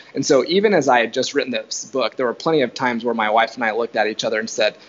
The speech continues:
"Can't we just give a little bit less or give it later and use it to buy these things we think we need right now?" And it was through the, you know, prayer and the Holy Spirit that we were able to withstand that temptation. So that's one lesson.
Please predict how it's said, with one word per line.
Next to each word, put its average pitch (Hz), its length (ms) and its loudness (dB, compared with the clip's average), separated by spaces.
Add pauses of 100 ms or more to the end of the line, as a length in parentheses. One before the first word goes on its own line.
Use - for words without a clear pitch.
"Can't 240 220 2
we 226 80 6
just 147 180 2
give 139 160 4
a 143 80 6
little 127 220 2
bit 123 180 0
less 120 440 2
or 117 160 -4
give 127 200 0
it 120 160 -4
later 120 460 2
and 117 180 -6
use 117 180 -2
it - 120 -8
to 117 80 -4
buy 113 220 2
these 117 180 -4
things 120 320 -4
we 113 100 -6
think 123 260 -8
we 117 120 -10
need 110 240 -8
right 120 160 2
now?" 127 300 0 (300)
And 131 140 0
it - 20 4
was 127 160 0
through 165 200 8
the, 143 180 4
you 117 60 0
know, 107 80 -4
prayer 131 400 2
and 107 260 -4
the 120 80 -8
Holy 131 180 0
Spirit 113 380 0
that 110 140 -2
we 113 80 -4
were 110 100 2
able 110 180 -2
to 117 140 -8
withstand 107 540 -4
that 104 100 -4
temptation. 113 540 -8
So - 120 -2
that's 156 140 4
one 120 200 0
lesson. 85 420 -6